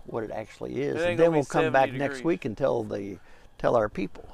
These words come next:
Speaker 2: Well, you make sure <laughs> the truth is before you go and
Speaker 1: He told me seventy
Speaker 2: spend
Speaker 1: degrees.
Speaker 2: a buku load of money on, on their product if
Speaker 1: I'm
Speaker 2: they
Speaker 1: just
Speaker 2: gonna
Speaker 1: telling
Speaker 2: lie
Speaker 1: you.
Speaker 2: to you out the gate about the weather.
Speaker 1: I'm just telling you what he told me.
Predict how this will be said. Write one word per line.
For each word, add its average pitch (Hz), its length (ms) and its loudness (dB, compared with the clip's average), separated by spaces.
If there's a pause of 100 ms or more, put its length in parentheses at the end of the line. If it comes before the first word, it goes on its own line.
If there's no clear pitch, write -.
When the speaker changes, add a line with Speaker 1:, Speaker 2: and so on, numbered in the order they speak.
Speaker 2:
Well, 147 100 -2
you 175 180 -8
make 175 240 -2
sure 180 320 0
<laughs> - 40 -4
the 170 140 6
truth 180 400 2
is 143 180 2
before 127 320 -6
you 139 160 -6
go 135 220 2
and 123 80 0
Speaker 1:
He 170 100 6
told 180 260 10
me 143 100 6
seventy 123 420 10
Speaker 2:
spend 90 120 -6
Speaker 1:
degrees. 160 260 0
Speaker 2:
a 151 260 0
buku 156 260 -6
load 143 220 -4
of 123 60 -10
money 143 340 -6
on, 113 160 -10 (300)
on 135 160 -8
their 123 140 -2
product 151 500 0
if 120 100 -6
Speaker 1:
I'm 135 120 6
Speaker 2:
they 147 60 0
Speaker 1:
just - 220 10
Speaker 2:
gonna - 80 8
Speaker 1:
telling 151 200 12
Speaker 2:
lie 156 180 8
Speaker 1:
you. - 80 2
Speaker 2:
to 165 160 -2
you 143 240 -2
out 151 240 -2
the 147 80 -10
gate 170 340 -4
about 131 300 0
the 165 80 -10
weather. 196 340 -8 (160)
Speaker 1:
I'm 143 160 4
just - 240 2
telling 165 240 10
you 123 100 4
what 123 180 8
he 113 120 10
told - 320 6
me. - 140 -14